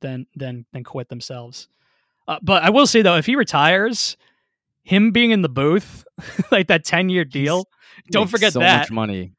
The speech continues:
Speaker 2: Yeah.
Speaker 1: I can't imagine him lasting that long in the booth. I, I, I'd imagine it'll be like Drew Brees all over again. He'll be in the, if he were to retire and go to Fox, he'd be there for a year,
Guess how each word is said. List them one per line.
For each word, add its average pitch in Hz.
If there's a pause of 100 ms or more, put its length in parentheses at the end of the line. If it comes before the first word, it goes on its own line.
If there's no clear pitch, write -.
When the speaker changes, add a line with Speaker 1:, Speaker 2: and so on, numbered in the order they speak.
Speaker 2:
Yeah. 117
Speaker 1:
I -
can't 320
imagine 147
him 139
lasting 131
that 123
long 120
in 147
the 127
booth. 131
I, 196 (100)
I, 196
I'd 233
imagine 233
it'll 220
be 196
like 170
Drew 139
Brees 127 (140)
all 131
over 131
again. 123
He'll 160
be 190
in 196
the, 196 (340)
if -
he 233
were 247
to 233
retire 139 (440)
and 156
go 160
to 147
Fox, - (100)
he'd 147
be 185
there 196
for 196
a 180
year, 127